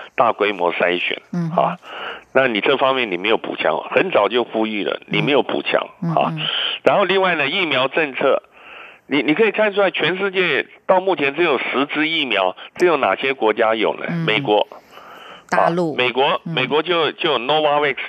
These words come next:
Speaker 1: Johnson Johnson，
Speaker 2: 嗯。
Speaker 1: 还有 Moderna，另外，呃，美国跟那个英国的A Z，
Speaker 2: 嗯，嗯哼，还有俄罗斯的。
Speaker 1: 俄罗斯的，还有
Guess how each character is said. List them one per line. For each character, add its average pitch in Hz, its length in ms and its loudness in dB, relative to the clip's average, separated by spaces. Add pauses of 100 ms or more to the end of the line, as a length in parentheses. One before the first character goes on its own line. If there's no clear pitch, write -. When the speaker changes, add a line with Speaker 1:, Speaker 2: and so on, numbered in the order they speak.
Speaker 1:
Johnson 160 400 0
Johnson， 147 540 0
Speaker 2:
嗯。 151 260 -6 (180)
Speaker 1:
还 135 140 2
有 139 100 2
Moderna， 143 540 2 (260)
另 165 180 0
外， 147 320 0 (320)
呃， 104 200 2
美 117 180 -2
国 127 160 2
跟 151 340 -2 (260)
那 143 180 2
个 123 180 0
英 170 220 -4
国 117 180 2
的 113 260 0
A 151 140 -2
Z， 151 400 -4
Speaker 2:
嗯， - 20 -
嗯 151 200 -4
哼， 147 360 -6
还 175 100 0
有 - 60 2
俄 175 80 2
罗 175 180 2
斯 160 260 -4
的。 151 180 -6 (140)
Speaker 1:
俄 190 120 4
罗 147 240 2
斯 156 200 -2
的， 143 320 0
还 151 120 0
有 147 120 2